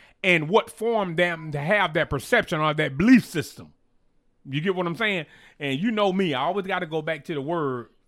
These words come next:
pointing to that as the foundation. You know what I'm saying?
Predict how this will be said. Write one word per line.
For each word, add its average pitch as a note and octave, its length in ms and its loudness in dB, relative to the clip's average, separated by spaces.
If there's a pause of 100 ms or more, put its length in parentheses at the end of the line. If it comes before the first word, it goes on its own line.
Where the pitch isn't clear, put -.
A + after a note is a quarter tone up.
(180)
pointing D3 280 -6
to B2+ 60 -8
that D#3 220 -2
as C3+ 220 -2
the A#2+ 80 -6
foundation. A2+ 720 -6
You A2+ 60 -10
know C#3 100 -8
what C3+ 80 -10
I'm C3 40 -18
saying? D#3 160 -12